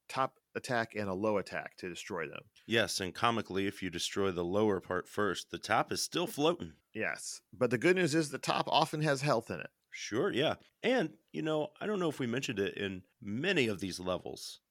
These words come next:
Speaker 2: You know, there's a ton of spaceships flying in and stuff, but there are, is a large spaceship that will fly from the left and drop power-ups for you.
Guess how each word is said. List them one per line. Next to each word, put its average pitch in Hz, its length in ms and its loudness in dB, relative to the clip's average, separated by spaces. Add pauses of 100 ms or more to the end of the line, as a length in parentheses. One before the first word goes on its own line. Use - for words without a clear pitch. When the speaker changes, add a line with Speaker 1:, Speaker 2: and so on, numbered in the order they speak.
Speaker 2:
You 95 80 -6
know, 95 120 2
there's 107 220 2
a 107 60 -4
ton 143 240 2
of 113 100 -2
spaceships 113 640 -2
flying 92 580 -4 (160)
in 98 160 -2
and 85 140 -4
stuff, 82 400 -4
but 87 300 -2
there 90 240 0
are, 82 120 -4
is 87 160 -6
a 90 80 -2
large 135 400 0
spaceship - 440 -2
that - 100 -2
will 90 80 -6
fly 113 280 -2
from 139 340 -4
the 104 80 -2
left 101 600 -2
and 87 140 -8
drop - 320 -2
power-ups 123 500 0
for - 220 -8
you. 98 320 -4